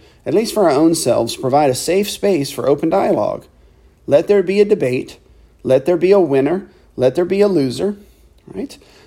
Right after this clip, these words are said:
And, and this space used to be for our society, used to be the university, but that's not the case anymore. I say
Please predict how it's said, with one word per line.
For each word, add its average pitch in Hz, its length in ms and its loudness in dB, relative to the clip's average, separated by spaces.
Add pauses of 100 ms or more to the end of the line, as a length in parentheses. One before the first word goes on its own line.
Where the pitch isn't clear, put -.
(180)
And, 220 160 0
and 233 160 0
this 269 160 0
space 202 400 0
used 226 240 -6
to 156 60 -4
be 135 160 0
for 135 180 2
our 120 120 2
society, 180 500 -2
used 135 280 -4
to 135 60 -10
be 135 120 0
the 127 100 -2
university, 156 760 0 (420)
but 120 220 -8
that's - 360 -2 (180)
not 135 340 -2
the 135 80 -4
case 120 300 -2
anymore. 117 440 -2 (500)
I 220 160 2
say 190 460 -2